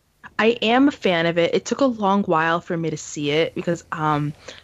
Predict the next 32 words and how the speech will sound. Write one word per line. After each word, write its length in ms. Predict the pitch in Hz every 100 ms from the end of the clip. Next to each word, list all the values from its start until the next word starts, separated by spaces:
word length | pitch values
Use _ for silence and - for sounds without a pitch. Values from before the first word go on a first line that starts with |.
| -
somebody 300 | 196 190 180
told 180 | 180
me 60 | 170
about 180 | 170 156
the 80 | -
dog 400 | 143 139 170 180
in 100 | 165
the 80 | 156
first 320 | 151 147 -
movie, 300 | 196 202 214
so 120 | -
I 60 | 156
didn't 200 | 160 127
want 260 | 131 143
to 80 | 196
see 220 | - 262
it 160 | 302 254
because 280 | 220 170 165
of 120 | 151
that. 380 | 131 135 277 294 285 _ _ _ - - - - - _
But 480 | - 220 208 196 - - _ _
the 220 | 208 226
John 360 | 214 240 233 269
Wick 160 | 262 -
series 440 | 220 208 208 208
is 140 | 185
one 380 | 180 180 175 170
where, 640 | 165 160 160 156 156 151 - -
you 140 | 226
know 100 | 233
how, 120 | 220
like, 260 | 202 190